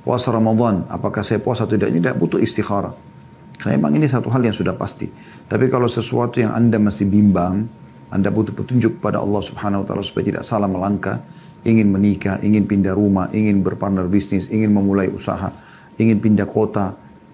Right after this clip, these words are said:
dan seterusnya, ini, eh, butuh istikharah agar, eh, anda dapat panduan yang benar dari Allah Subhanahu wa Ta'ala. Dan tidak ada istikharah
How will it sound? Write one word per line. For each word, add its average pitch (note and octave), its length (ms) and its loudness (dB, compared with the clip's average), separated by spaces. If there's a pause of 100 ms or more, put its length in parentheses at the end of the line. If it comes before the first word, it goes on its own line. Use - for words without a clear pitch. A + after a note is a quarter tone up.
dan G#2+ 160 0
seterusnya, A2 560 -4
ini, A2 320 2 (560)
eh, G2+ 320 -6
butuh A2 480 0
istikharah A2 600 -2
agar, A2 320 0 (680)
eh, - 80 -6
anda G2+ 280 2
dapat G#2 280 -4
panduan G2 440 0
yang G2 160 0
benar G#2+ 400 -2 (1400)
dari G#2+ 240 2
Allah G2+ 280 0
Subhanahu F#2+ 520 -4
wa E2 40 -6
Ta'ala. D2+ 320 -6
Dan G2+ 200 0
tidak A#2+ 240 2
ada B2+ 40 2
istikharah B2 680 -2